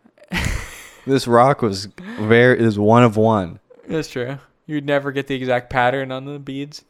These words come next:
Speaker 1: So, and also, I don't know what it was psychologically. Maybe something was like, he was proud of his rock, <laughs> so I wanted to steal it to spite him. But I've never stolen anything else in my entire life.
Speaker 2: This guy's getting all the pussy from this rock. I gotta
Speaker 1: And
Speaker 2: take his rock.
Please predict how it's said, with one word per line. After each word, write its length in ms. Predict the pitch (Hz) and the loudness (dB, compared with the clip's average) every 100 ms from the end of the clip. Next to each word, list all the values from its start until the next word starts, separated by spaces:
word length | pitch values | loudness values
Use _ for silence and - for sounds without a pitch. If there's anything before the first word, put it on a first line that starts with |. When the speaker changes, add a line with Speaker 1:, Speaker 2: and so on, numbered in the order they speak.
| _ | _
Speaker 1:
So, 280 | - 110 101 | -2 0 2
and 140 | 117 117 | 2 4
also, 340 | 180 - 160 | 4 4 4
I 100 | 113 | 6
don't 140 | 147 | 4
know 140 | 131 98 | 2 2
what 180 | 92 110 | 4 4
it 60 | |
was 160 | 98 98 | 2 2
psychologically. 680 | 104 101 95 95 87 - 98 | 0 0 0 0 -2 -6 -4
Maybe 280 | 95 92 | -4 -4
something 320 | - 98 92 90 | -6 -8 -8 -10
was 140 | 87 | -8
like, 340 | 90 82 - - _ _ _ _ _ _ _ | -8 -8 -10 -20 _ _ _ _ _ _ _
he 320 | 90 - 107 104 | -10 -2 0 0
was 240 | 98 - | -2 -4
proud 400 | - 95 90 95 | -6 0 0 0
of 80 | 87 | -2
his 160 | 90 87 | -6 -6
rock, 520 | 87 98 101 143 - | -4 -2 0 -2 -2
<laughs> 20 | |
so 180 | - 98 | -4 0
I 120 | 101 | 0
wanted 340 | 101 104 101 | 0 -2 -4
to 100 | 95 | -6
steal 380 | - - 92 92 | -10 -8 -4 -2
it 140 | 101 - | -4 -6
to 80 | 92 | -10
spite 400 | - 87 90 104 | -4 -2 0 0
him. 240 | 117 117 _ _ _ _ _ | -2 -6 _ _ _ _ _
But 120 | 113 117 | 4 4
I've 100 | 117 | 6
never 280 | 165 165 | 6 6
stolen 260 | 156 160 151 147 | 2 -2 0 0
anything 240 | 139 135 | -2 -2
else 200 | 135 123 | -4 -4
in 40 | 120 | -4
my 120 | 110 | -4
entire 260 | 107 113 | -2 -4
life. 340 | 107 95 73 - | -4 -8 -10 -14
Speaker 2:
This 220 | 131 123 | -16 -10
guy's 180 | 123 117 | -10 -8
getting 240 | 127 - | -12 -12
all 160 | 123 117 | -14 -14
the 80 | 117 | -12
pussy 340 | 131 123 127 | -12 -12 -12
from 200 | 127 131 | -12 -12
this 160 | 127 139 | -10 -4
rock. 340 | 135 131 - | -2 -2 -6
I 40 | - | 0
gotta 80 | 135 | 2
Speaker 1:
And 240 | 156 131 | 4 2
Speaker 2:
take 80 | 120 | -2
his 180 | 131 131 | -6 -6
rock. 340 | 131 131 - | -4 -6 -10